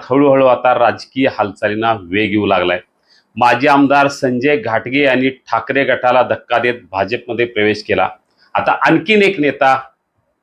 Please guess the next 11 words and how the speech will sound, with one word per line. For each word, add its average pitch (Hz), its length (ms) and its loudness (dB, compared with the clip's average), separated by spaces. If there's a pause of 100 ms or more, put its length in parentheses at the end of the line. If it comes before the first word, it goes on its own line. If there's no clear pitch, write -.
(480)
धक्का 120 320 0
देण्याच्या 117 380 0 (100)
तयारीत 107 300 0
आहे 127 140 2
आणि 120 140 -6
तो 120 100 2
एका 113 260 0
पक्षात - 480 -4
जाण्याच्याही 95 640 -4 (180)
तयारीत 92 320 0
आहे. 87 200 -4